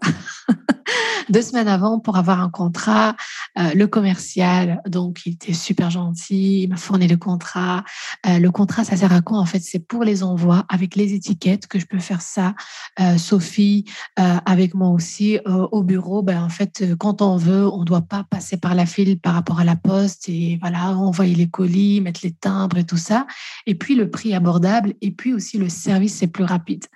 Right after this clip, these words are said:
Donc, et moi, je suis une personne qui aime tout, tout de suite, tout de suite. Et dans mon énergie, qui par rapport à mes projets, c'est la même chose. Voilà,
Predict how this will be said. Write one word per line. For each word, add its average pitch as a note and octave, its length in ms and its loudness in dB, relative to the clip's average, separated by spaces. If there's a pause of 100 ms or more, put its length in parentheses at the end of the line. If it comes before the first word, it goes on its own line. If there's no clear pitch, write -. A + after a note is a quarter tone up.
(500)
Donc, G3+ 320 2
et F#3+ 60 -2
moi, G3+ 220 2
je A3 80 -4
suis G3+ 120 -2
une E3+ 100 -2
personne G3+ 460 -2
qui F#3+ 160 -6
aime F3 160 -2 (320)
tout, B3+ 180 0
tout A#3+ 140 -6
de - 80 -12
suite, - 440 -8 (140)
tout A#3 100 -2
de F3 80 -2
suite. - 380 -6 (340)
Et F#3 80 4
dans G#3+ 160 4
mon B3 160 0
énergie, G3 580 0
qui - 80 -8
par F3 180 0
rapport F3 240 -2
à F3+ 40 -2
mes F3 120 0
projets, F#3 440 -2
c'est G#3 220 -6
la F#3 100 0
même F3+ 140 0
chose. - 340 -8 (400)
Voilà, G#3 300 -4